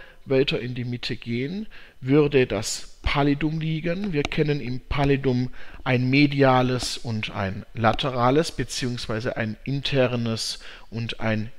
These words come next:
externes Segment. Wir würden hierauf gleich zurückkommen. Hier sehen wir dargestellt den Nucleus subthalamicus, welcher unmittelbar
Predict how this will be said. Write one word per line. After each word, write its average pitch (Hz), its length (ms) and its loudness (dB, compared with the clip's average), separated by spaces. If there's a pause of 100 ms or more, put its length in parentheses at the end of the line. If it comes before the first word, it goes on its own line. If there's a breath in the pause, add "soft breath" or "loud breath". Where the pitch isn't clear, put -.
externes - 960 -4
Segment. 131 520 -4
Wir 135 100 0
würden 123 260 2
hierauf 107 540 -4
gleich - 400 -6
zurückkommen. 95 640 -8 (1500 loud breath)
Hier 196 400 8
sehen 160 240 0
wir 139 120 6
dargestellt 117 840 0 (340 loud breath)
den 104 300 -2
Nucleus 120 640 -2
subthalamicus, 143 1200 -2
welcher 120 440 0 (420 soft breath)
unmittelbar 127 1000 -2